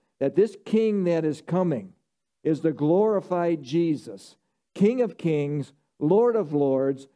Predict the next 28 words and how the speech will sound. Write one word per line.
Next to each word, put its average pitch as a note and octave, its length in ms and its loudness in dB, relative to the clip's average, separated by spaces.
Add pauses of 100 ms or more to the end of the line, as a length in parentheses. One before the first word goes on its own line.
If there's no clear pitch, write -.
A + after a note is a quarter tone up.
(160)
the D3+ 80 2
one A3 260 2
that G#3+ 140 0
we G3 120 2
will F3 160 2
bow F3+ 400 0
before, D3 680 0 (260)
the D3+ 80 2
one G3 260 2
that A3 140 0
it F#3 120 -2
says F#3 260 0
in E3 120 -2
Philippians E3+ 460 -2
that D3+ 180 -2
every G3+ 400 0
knee F#3+ 240 0
shall E3+ 240 -2
bow D#3 420 -2
and C#3+ 120 -8
every G#3 340 0
tongue E3+ 300 -2
confess D3 520 -2
that C3 160 -2
Jesus F3 500 -2
Christ D3+ 440 -2
is C3 160 -2
Lord C#3 420 0